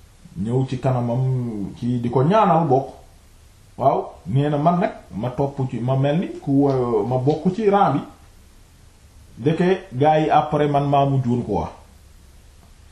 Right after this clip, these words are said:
Bi ma ñëwee ba jege lal biñ ko teg, biñ teg, euh, néewam, ma ñëw ba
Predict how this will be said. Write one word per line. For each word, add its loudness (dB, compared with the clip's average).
Bi 0
ma 4
ñëwee 4
ba 4
jege 2
lal 6
biñ 2
ko 0
teg, -4
biñ -2
teg, -2
euh, 0
néewam, 4
ma 0
ñëw 6
ba 4